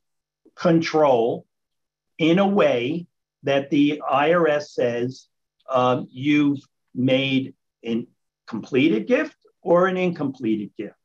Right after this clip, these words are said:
So if I have an irrevocable trust, for example,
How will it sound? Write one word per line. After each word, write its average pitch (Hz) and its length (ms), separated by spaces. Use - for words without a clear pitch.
So 143 200
if 143 80
I 190 160
have 214 160
an 165 180
irrevocable 165 840
trust, 127 320
for 131 140
example, 113 680